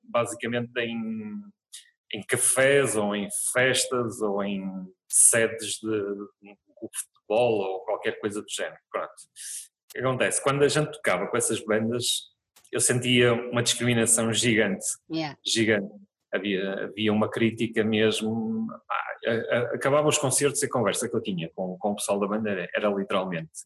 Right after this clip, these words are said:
Speaker 1: esta, que era, "Pá, estou cansado de estar a tocar para pessoas que, que estão a gozar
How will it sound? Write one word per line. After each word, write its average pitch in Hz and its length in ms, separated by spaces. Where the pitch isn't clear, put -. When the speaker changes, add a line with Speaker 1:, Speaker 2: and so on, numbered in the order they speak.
Speaker 1:
esta, 85 400
que - 80
era, 76 240
"Pá, 85 140
estou - 180
cansado 104 880
de 117 260
estar 117 180
a 113 80
tocar 120 320
para 120 80
pessoas 127 460
que, 131 200
que 131 100
estão 131 160
a 131 60
gozar 113 360